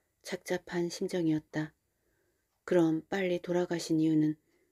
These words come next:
다른 데 있다는 거냐? 글쎄요. 제 생각으로는 어머니의 태도에서 뭔가 이상한 눈치를 챈 것 같아요. 얘기를 나눌 여지가 없는 냉정함이라든가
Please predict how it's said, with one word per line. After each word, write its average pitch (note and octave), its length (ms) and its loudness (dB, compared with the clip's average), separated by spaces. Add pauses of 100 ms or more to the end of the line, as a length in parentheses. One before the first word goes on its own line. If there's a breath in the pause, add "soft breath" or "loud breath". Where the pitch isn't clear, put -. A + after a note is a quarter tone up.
다른 E3+ 300 0
데 E3+ 100 -4
있다는 E3 400 -2
거냐? E3 380 0 (1080)
글쎄요. F#3 720 0 (560)
제 G#3 160 2
생각으로는 F3+ 760 2 (420)
어머니의 F#3+ 500 2
태도에서 E3 720 -4 (880)
뭔가 F#3+ 340 2
이상한 F#3 460 2
눈치를 E3+ 440 -4
챈 F#3+ 240 -6
것 F#3 140 -4
같아요. D3+ 500 -8 (720)
얘기를 G3 400 2
나눌 F3+ 340 2
여지가 E3+ 380 0
없는 E3 320 2
냉정함이라든가 E3 1080 0